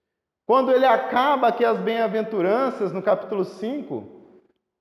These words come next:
bem no versículo treze do capítulo cinco, ainda no Sermão da Montanha, Jesus vai falando que vós sois a luz do mundo.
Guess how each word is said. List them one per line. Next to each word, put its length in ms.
bem 180
no 120
versículo 560
treze 540
do 100
capítulo 440
cinco, 420
ainda 240
no 140
Sermão 340
da 120
Montanha, 760
Jesus 300
vai 180
falando 480
que 680
vós 380
sois 320
a 80
luz 280
do 100
mundo. 720